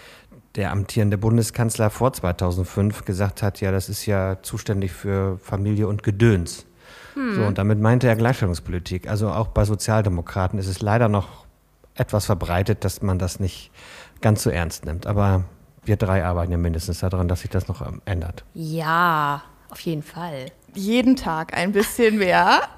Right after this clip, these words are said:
Speaker 3: <laughs> Genau, also die nächste Frage war tatsächlich, die hast du eigentlich schon beantwortet oder worüber wir ein bisschen reden möchten, was ihr eigentlich bewegt habt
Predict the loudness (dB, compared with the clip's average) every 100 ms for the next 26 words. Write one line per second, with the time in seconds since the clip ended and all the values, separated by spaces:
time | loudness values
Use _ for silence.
0 | -12 -8 -6 -2 -4 -4 -16 _ _ _
1 | _ -16 -14 -14 -16 -16 -16 -4 2 6
2 | 8 8 6 4 4 2 2 4 4 4
3 | 2 4 6 6 4 4 -2 0 0 2
4 | 2 4 4 2 2 2 2 0 0 2
5 | 0 0 -6 -6 -4 -2 -2 0 2 2
6 | 2 -2 -2 -4 -2 -2 0 0 0 0
7 | 0 0 -2 -2 0 -2 -2 -6 2 2
8 | 4 2 2 2 -2 -6 -4 -2 0 0
9 | 0 -2 -10 -2 0 0 -2 -10